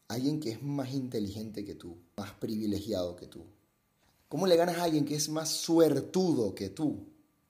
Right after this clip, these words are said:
sin necesidad de dejar de tratar a las personas como igual y seguir poniendo el ejemplo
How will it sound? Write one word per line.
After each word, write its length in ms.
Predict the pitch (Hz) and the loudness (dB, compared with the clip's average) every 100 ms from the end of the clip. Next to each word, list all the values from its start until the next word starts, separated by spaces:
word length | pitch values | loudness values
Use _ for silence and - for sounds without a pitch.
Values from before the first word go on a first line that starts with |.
| _ _ _ | _ _ _
sin 440 | - - 165 165 156 | -4 -2 0 0 0
necesidad 760 | 151 156 - 139 156 127 - - _ _ - | 0 0 0 4 4 2 -4 -20 _ _ -4
de 100 | 120 | 0
dejar 260 | 120 139 | 2 2
de 100 | 151 | 2
tratar 400 | 151 110 110 131 | 2 0 2 2
a 40 | 131 | 2
las 120 | 113 | -2
personas 420 | 110 101 120 120 | -8 -6 -6 -6
como 180 | - 107 | -8 -8
igual 440 | 101 127 107 82 - _ _ _ _ _ _ | 2 2 2 -4 -16 _ _ _ _ _ _
y 100 | 107 | -6
seguir 280 | 113 113 110 | -4 -4 -4
poniendo 320 | 127 127 123 | -2 0 0
el 80 | 110 | -2
ejemplo 480 | 113 120 98 85 | -2 -4 -6 -12